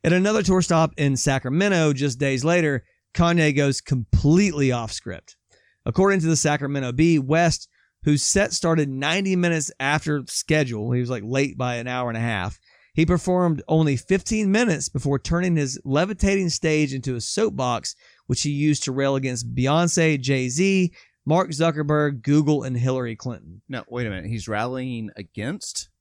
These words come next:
Speaker 2: Jay-Z?
Speaker 1: Yeah, he's railing against them. He's, like, ripping into them.
Speaker 2: What is the bi-,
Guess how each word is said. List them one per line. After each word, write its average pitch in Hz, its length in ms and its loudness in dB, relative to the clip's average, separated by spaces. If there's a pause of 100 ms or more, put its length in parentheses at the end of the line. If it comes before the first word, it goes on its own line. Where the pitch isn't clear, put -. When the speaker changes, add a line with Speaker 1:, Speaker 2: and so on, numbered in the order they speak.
(140)
Speaker 2:
Jay-Z? 196 580 -6 (140)
Speaker 1:
Yeah, 147 360 -2
he's 147 160 2
railing 165 500 0
against 123 300 -4
them. 117 140 -6
He's, 123 180 -6
like, 113 220 -6
ripping 139 480 -2
into 123 420 -6
them. 104 160 -8
Speaker 2:
What 262 140 -6
is 302 180 -8
the 208 120 -8
bi-, 170 200 -8